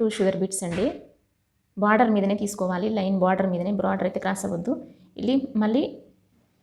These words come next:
ఇలా టైట్ చేసుకోవాలి. టూ షుగర్ బీట్స్‌ని మధ్యలో ఒకసారి ఒక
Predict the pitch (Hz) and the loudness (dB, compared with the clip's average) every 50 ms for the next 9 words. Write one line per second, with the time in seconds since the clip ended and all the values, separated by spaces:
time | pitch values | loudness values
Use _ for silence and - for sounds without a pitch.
0 | - - - - - _ _ _ _ - 208 196 190 - 202 - - _ _ _ | -20 -20 -20 -20 -20 _ _ _ _ -4 -2 -2 -2 -2 -6 -8 -18 _ _ _
1 | _ _ _ _ - 233 190 180 - 180 180 - - 175 165 156 160 165 214 208 | _ _ _ _ 0 2 2 2 0 -2 -4 -4 -4 -2 -2 -2 -2 -2 -2 -2
2 | - 196 196 196 175 185 185 - - 233 240 220 190 - 190 185 185 180 - 190 | 0 2 2 2 2 0 -2 0 0 2 2 2 2 0 0 0 0 0 0 -2
3 | 180 - - - - - - _ _ _ _ _ _ - 208 - | -2 -2 -2 -4 -6 -12 -20 _ _ _ _ _ _ -10 -6 -4